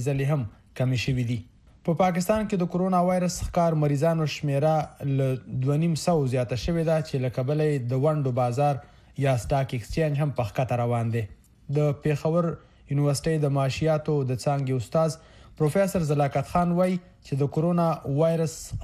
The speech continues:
ښکار زیاتره هیوادونو کې د سود شرح صفر ته راکوزه شوې، خو له بده مرغه پاکستان په دې کې ډېر لږ کمی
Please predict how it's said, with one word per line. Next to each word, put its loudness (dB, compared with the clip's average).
ښکار 0
زیاتره 0
هیوادونو 0
کې -2
د -2
سود -8
شرح 0
صفر 0
ته 0
راکوزه -4
شوې، -4
خو 2
له 2
بده 2
مرغه 0
پاکستان 0
په 0
دې 2
کې -2
ډېر 2
لږ 0
کمی 0